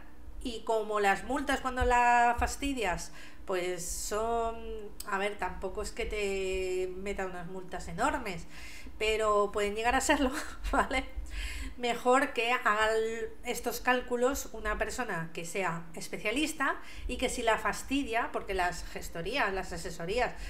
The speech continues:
también la fastidian de vez en cuando, pues tengan la, eh, tengas el respaldo de un seguro que estas gestorías y asesorías suelen pagar para, eh, para que te cubran estas cagadas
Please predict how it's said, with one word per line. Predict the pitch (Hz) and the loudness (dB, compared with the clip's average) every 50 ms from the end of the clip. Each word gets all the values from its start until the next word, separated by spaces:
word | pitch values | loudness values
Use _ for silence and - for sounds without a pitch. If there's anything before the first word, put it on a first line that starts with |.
| - - - - - | -6 -6 -6 -4 -2
también | 202 196 190 185 190 | -2 -2 0 0 0
la | 196 190 | 0 2
fastidian | 226 214 - - 240 240 233 220 196 165 165 | 2 0 0 -2 -4 -4 -2 -2 -2 0 -2
de | 165 | -2
vez | 170 180 190 | -4 -4 -6
en | 233 220 | -6 -2
cuando, | - 254 254 247 240 254 302 - - - - - - - - - - - | 0 0 2 2 0 -2 -2 -4 -6 -8 -8 -8 -8 -8 -8 -8 -6 0
pues | - 254 247 - - - - - - - - - | 0 2 2 2 -2 -6 -8 -10 -10 -10 -8 -2
tengan | - 254 254 254 262 262 269 269 294 302 277 - - | 0 0 0 4 6 6 6 6 4 -2 -6 -2 6
la, | 247 233 233 240 247 262 262 262 254 - - | 10 10 12 12 10 8 6 4 2 -2 -2
eh, | 208 202 202 196 196 196 190 190 180 170 - | -2 0 2 2 2 2 0 0 -2 -2 -2
tengas | 233 226 240 254 254 - - - | -4 -2 -2 -2 -2 -2 -2 0
el | 254 240 226 220 | 0 0 2 2
respaldo | 214 202 196 - - - 240 247 247 240 247 254 | 0 0 0 -2 4 6 6 6 6 4 2 0
de | 247 233 226 | 0 0 -2
un | 233 | -2
seguro | 196 - - 220 202 202 220 262 285 240 240 277 320 320 | -2 -2 0 0 0 2 2 0 0 0 0 0 -2 -2
que | - 208 | -4 -4
estas | - - 208 202 | -2 -4 -4 -4
gestorías | - 208 - - 214 202 214 226 214 180 170 - - - - - - - - | -4 -6 -4 -4 -4 -4 -2 0 -2 -2 -2 -6 -10 -10 -10 -10 -10 -6 0
y | - 233 | 0 0
asesorías | 233 240 240 - - 220 208 220 226 226 220 | 0 0 -2 -2 0 0 0 0 0 0 0
suelen | - - 202 208 208 208 | 0 -2 -2 -2 -2 2
pagar | 202 226 233 247 277 320 349 392 - - - - - - - - - - - - - | 4 4 6 6 6 6 4 4 -2 -8 -10 -10 -10 -10 -10 -10 -10 -10 -10 -2 4
para, | - 226 233 226 240 240 277 202 - 202 - - | 6 8 8 8 8 8 6 6 4 0 -2 -4
eh, | - 220 214 208 202 202 196 196 190 185 185 185 180 180 180 170 170 - - | -2 -2 0 2 2 2 2 0 0 0 -2 -2 -4 -4 -4 -6 -6 0 4
para | - 277 262 254 | 4 6 6 4
que | 277 262 | 2 0
te | - 233 | 0 0
cubran | 220 247 247 240 240 247 254 277 285 - - - - - | 0 0 0 2 4 4 2 2 0 -4 -8 -8 -8 -4
estas | - 240 226 - - 240 247 262 262 - - - - - - - - - | -2 -2 0 4 4 4 4 4 2 -2 -6 -8 -10 -10 -10 -10 -8 4
cagadas | - 220 202 190 190 185 185 190 220 269 277 - - | 8 8 8 8 8 6 8 6 6 4 2 0 -2